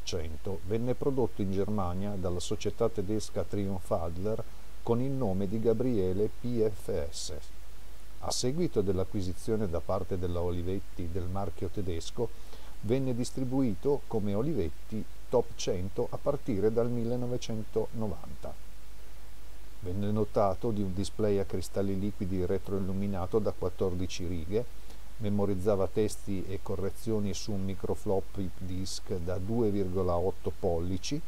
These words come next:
e come gruppo stampa utilizzava un sistema di scrittura a margherita con velocità di tredici caratteri per secondo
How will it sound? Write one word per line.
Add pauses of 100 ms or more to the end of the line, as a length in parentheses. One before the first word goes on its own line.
(320)
e
come
gruppo
stampa
utilizzava
un
sistema
di
scrittura
a
margherita
con
velocità
di
tredici
caratteri
per
secondo